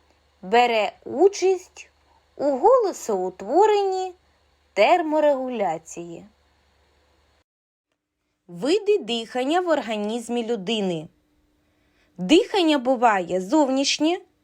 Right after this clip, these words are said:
шляхом обміну газів між навколишнім середовищем та легенями. Внутрішнє – окиснювальні процеси в клітинах,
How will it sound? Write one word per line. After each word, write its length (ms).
шляхом 640
обміну 480
газів 440
між 220
навколишнім 760
середовищем 880
та 200
легенями. 720
Внутрішнє – 1000
окиснювальні 840
процеси 720
в 100
клітинах, 840